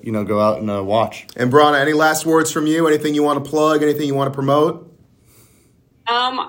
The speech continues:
Speaker 3: I just wanna say thank you so much for having me today, and thanks to all, uh, Crusader Nation, and keep coming out to the games. It's been great.
Speaker 2: We'll be there. Thanks so much for joining us. Have a great one.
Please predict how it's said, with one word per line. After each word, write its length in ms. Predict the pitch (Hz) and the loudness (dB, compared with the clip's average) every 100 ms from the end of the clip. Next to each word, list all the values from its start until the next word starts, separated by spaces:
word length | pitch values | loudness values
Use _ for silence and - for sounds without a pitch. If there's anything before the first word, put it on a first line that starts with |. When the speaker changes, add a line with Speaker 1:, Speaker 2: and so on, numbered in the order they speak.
| - | -8
Speaker 3:
I 60 | - | -8
just 160 | 208 - | -6 -2
wanna 140 | 226 | -2
say 220 | 226 220 | -2 -4
thank 280 | 220 202 202 | -2 -4 -4
you 60 | 226 | -8
so 140 | 220 | -4
much 200 | 226 220 | -2 -2
for 80 | 214 | -2
having 240 | 196 202 | -2 0
me 100 | 226 | -2
today, 480 | 240 262 269 294 339 | -4 -6 -6 -4 -2
and 220 | 196 190 - | -2 -4 -6
thanks 280 | 208 202 | -4 -4
to 80 | - | -2
all, 260 | 196 196 196 - _ - | -2 -2 -8 -20 _ -6
uh, 200 | 185 180 | -4 -4
Crusader 380 | - 214 208 208 | -4 -4 0 0
Nation, 460 | 196 196 - 147 147 | 0 -2 -4 -4 -4
and 240 | 208 202 | -8 -8
keep 180 | - 208 | -10 -6
coming 180 | 240 208 | -2 0
out 100 | 208 | -2
to 60 | 208 | -2
the 60 | |
games. 280 | 190 196 208 | -2 -2 -2
It's 120 | 220 220 | -6 -4
been 140 | 196 | -2
great. 340 | 214 214 - - | -2 -4 -6 -6
Speaker 2:
We'll 160 | 117 135 | 2 4
be 180 | 147 147 | 6 6
there. 160 | 139 | 4
Thanks 280 | 127 143 143 | 4 2 2
so 60 | 160 | 4
much 180 | 151 147 | 2 2
for 80 | 143 | 2
joining 320 | 143 139 131 | 4 4 2
us. 120 | 120 | 0
Have 100 | 123 | 0
a 60 | 120 | 2
great 220 | 127 113 | 2 2
one. 280 | 113 107 | 0 -4